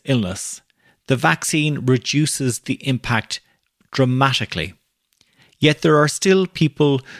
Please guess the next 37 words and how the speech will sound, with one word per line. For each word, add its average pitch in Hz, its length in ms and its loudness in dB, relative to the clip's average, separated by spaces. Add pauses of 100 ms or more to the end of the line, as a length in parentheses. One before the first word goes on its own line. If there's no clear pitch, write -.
(160)
who 151 320 4 (120)
don't 165 360 0
believe 151 560 0
that 110 140 -2
the 127 100 0
vaccine 127 540 -2
is 123 480 0
of 120 280 -2
value. 123 440 0 (720)
And 170 100 2
I 165 60 4
think 190 320 0
it's 175 240 0
because 147 580 0 (160)
of, 127 400 2 (220)
first - 340 0
of 131 80 -2
all, 123 400 4 (100)
I 123 120 2
have 120 160 0
a 120 40 0 (120)
slight 139 280 -4
scientific 127 920 -2 (100)
type - 300 -2
head, 95 340 -2 (460)
but 147 160 2
also 180 720 2
I'm 143 320 2
learning 143 480 0
more 151 400 4
about 120 360 0
research - 680 -4 (560)
and 139 160 0
how 175 420 2
it 156 140 -2
is 127 120 0
conducted. 104 720 -4